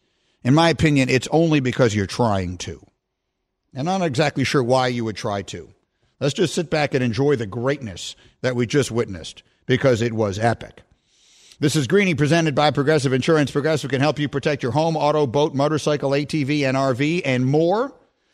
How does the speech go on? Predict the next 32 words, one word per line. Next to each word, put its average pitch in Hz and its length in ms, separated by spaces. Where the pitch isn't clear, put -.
And 139 140
if 120 80
something 160 260
wasn't 143 300
mentioned 156 260
that 143 120
you 135 100
had 151 160
in 156 80
mind, 170 260
find 180 240
out 185 140
if 175 80
it 190 100
can 185 120
be 185 100
covered, 196 320
too, 156 180
at 110 100
progressive 147 420
dot 139 240
com 196 320
or 143 120
one 160 200
eight 156 100
hundred 139 280
progressive, 151 440
because 135 280
it 120 140
probably 110 640
can 180 300
be. 95 220